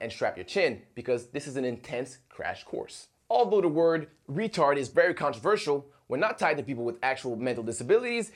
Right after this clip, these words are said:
it means a stupid person. But slow and dense also means stupid, so what he's saying is that either way, people going at him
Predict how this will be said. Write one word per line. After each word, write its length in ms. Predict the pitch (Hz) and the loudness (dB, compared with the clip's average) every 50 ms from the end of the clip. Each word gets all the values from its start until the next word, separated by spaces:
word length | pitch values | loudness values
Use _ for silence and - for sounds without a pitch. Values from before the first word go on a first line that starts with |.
| - - - | -12 -6 -4
it 120 | - 180 | -2 0
means 260 | 180 170 165 156 - - | 0 0 0 -2 -2 -2
a 80 | 151 156 | -4 -4
stupid 380 | 147 - - 160 117 107 - | -4 -4 -6 -6 -6 -8 -2
person. 460 | - 214 247 214 - - 127 113 101 - - - - - _ | 2 4 4 4 2 0 -10 -12 -12 -14 -20 -20 -20 -10 _
But 140 | - 139 - | -6 -6 -4
slow 400 | - - 208 240 - 165 - - - | -2 0 2 2 2 2 0 0 0
and 140 | 240 226 165 | 0 2 4
dense 300 | 170 165 175 165 - - | 4 2 2 0 -4 -2
also 300 | - - 240 262 262 240 | 0 2 2 2 2 0
means 240 | 214 196 185 170 156 | -2 0 0 -2 -4
stupid, 460 | - - - 277 269 165 165 143 123 - - - - _ | -4 -2 0 0 0 0 -2 -4 -4 -6 -14 -20 -18 _
so 100 | - 151 | -2 0
what 100 | 156 165 | 0 0
he's 140 | 165 156 - | 0 0 0
saying 320 | - 226 214 220 214 185 | 0 2 2 2 2 2
is 140 | 185 151 - | 0 2 4
that 260 | 160 156 156 - - | 4 2 2 2 -4
either 260 | - 269 277 277 - 247 | -6 -6 -4 -2 0 0
way, 300 | 226 220 214 214 196 202 | 2 2 2 2 0 -2
people 300 | - 214 185 208 208 196 | -2 -2 0 2 2 4
going 320 | 170 185 190 185 175 - | 4 2 2 2 0 2
at 180 | 175 185 185 185 | 2 4 4 4
him 140 | 185 185 | 2 0